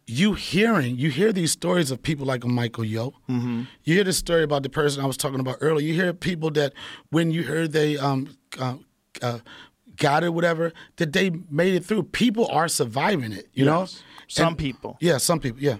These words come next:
Speaker 2: Yeah, but that's what's weird about it, man. It's killing some people that are young. And apparently there's something called, that I never took into consideration, uh, called viral load.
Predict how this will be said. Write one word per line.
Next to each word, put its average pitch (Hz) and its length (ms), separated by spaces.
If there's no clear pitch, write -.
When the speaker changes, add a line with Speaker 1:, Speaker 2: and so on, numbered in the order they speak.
Speaker 2:
Yeah, 143 220
but 127 100
that's 180 220
what's 151 180
weird 180 240
about 104 280
it, 110 40
man. 104 220
It's 110 100
killing 165 320
some 160 220
people 151 200
that 143 100
are - 40
young. 147 260
And 131 80
apparently 180 460
there's 139 200
something 156 280
called, 139 320
that 147 140
I - 20
never 170 220
took 156 180
into 139 140
consideration, 127 760
uh, 127 200
called 135 320
viral 135 580
load. 117 460